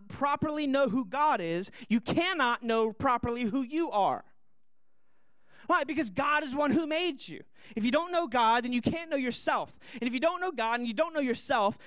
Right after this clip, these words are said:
then we should not be surprised when we look around our culture today and we just see people in mass confusion, in mass chaos,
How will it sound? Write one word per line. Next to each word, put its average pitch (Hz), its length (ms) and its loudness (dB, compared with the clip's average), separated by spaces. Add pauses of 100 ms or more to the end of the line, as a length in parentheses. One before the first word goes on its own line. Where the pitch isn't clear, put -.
then 262 100 4
we 254 80 2
should 254 180 -2
not 311 300 0
be 320 80 -6
surprised 196 800 -2
when 196 140 -2
we 202 100 -2
look 254 280 2
around 247 380 0
our 214 120 4
culture 214 340 -4
today 170 460 0 (220)
and 185 80 2
we 202 80 4
just 202 300 -2
see 220 180 -4 (220)
people 240 380 0
in 190 320 -6
mass 214 360 0
confusion, 185 800 -6 (1800)
in 214 220 2
mass 254 400 4
chaos, 185 920 -2